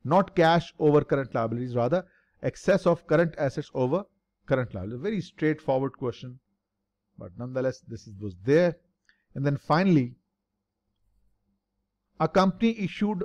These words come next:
bonds in twenty twelve that matures in twenty twenty-two, that is, of course, ten years into the future. The measurement basis that will most likely to be used on twenty twenty balance sheet for the bond is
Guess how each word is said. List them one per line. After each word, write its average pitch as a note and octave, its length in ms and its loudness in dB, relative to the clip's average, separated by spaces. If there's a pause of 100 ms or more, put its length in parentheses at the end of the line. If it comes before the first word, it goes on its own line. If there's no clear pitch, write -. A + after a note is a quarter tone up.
(120)
bonds D#3+ 560 2
in D#3 320 -2
twenty E3+ 260 2
twelve C#3+ 360 2 (960)
that D3+ 260 4
matures F3 520 4
in E3 160 0
twenty D#3+ 240 2
twenty-two, D3 600 0
that B2+ 140 2
is, A#2+ 200 -2
of - 120 -18
course, A2+ 220 -4
ten C#3+ 160 0
years C3+ 220 2
into A#2+ 160 -4
the G#2 80 -8
future. C#3+ 420 0 (340)
The C3 100 2
measurement E3+ 600 4
basis D3+ 400 4
that C3+ 240 2
will C3 120 0
most C3 380 0
likely C#3+ 340 2
to C3+ 120 -2
be B2 80 -2
used C3+ 500 0 (1080)
on E3+ 280 2
twenty E3+ 220 2
twenty D#3+ 280 2
balance C3+ 340 4
sheet - 240 -12 (300)
for E3+ 340 2
the E3 120 0
bond C3 280 -6 (100)
is E3+ 360 -4